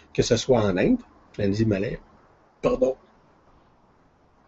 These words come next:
euh, que ce soit, euh, par exemple, euh, en Amérique du Sud, au Brésil, euh, que ce soit en Amérique du Nord, hein, au Canada, euh, à Banff,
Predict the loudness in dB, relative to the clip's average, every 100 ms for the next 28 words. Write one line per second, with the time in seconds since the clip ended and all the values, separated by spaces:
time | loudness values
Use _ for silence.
0 | -20 -2 4 6 8 6 6 4 6 4
1 | 2 4 8 10 8 6 2 -4 -2 0
2 | 0 2 4 4 2 -2 -10 -10 -16 -20
3 | -20 -20 -20 -4 4 6 8 8 4 -2
4 | 8 8 8 4 4 4 4 2 -2 -8
5 | _ _ _ _ _ _ -20 _ _ -2
6 | 2 2 2 0 0 0 4 6 8 6
7 | 4 0 2 4 4 2 0 0 2 2
8 | 0 -6 -4 -4 -4 _ _ _ 0 2
9 | 2 2 2 0 -2 -4 -8 -10 _ _
10 | _ _ -4 0 2 2 0 0 0 2
11 | 2 0 -8 -16 -20